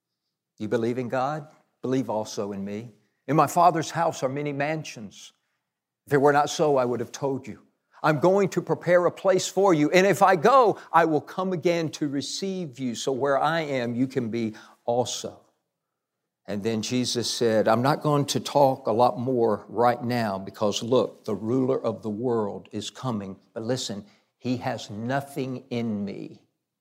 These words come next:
And then they sang a hymn and left the upper room. Everything I just described took place in that upper room. Now they leave the upper room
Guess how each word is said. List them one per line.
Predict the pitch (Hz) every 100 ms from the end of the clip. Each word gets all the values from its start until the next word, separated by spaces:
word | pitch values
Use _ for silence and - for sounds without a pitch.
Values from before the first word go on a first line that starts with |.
| _ _ _ _ -
And | 120
then | 127 180
they | 139
sang | - 156 151 202
a |
hymn | 156 165 110 107 123 -
and | 127 123 131
left | 160 123 -
the | 110
upper | 113 - -
room. | 120 143 104 -
Everything | 127 165 208 196
I |
just | 156 180 -
described | 156 - 143 107 -
took | -
place | - 143 107 104 - _ _
in | 120 113
that | 113 107
upper | 113 - 110
room. | 123 87 _ _ _ _ -
Now | 151 208 185 127 - _
they | 135 135
leave | 135 208 269 226
the | 214
upper | 147 - 131
room | 117 107 117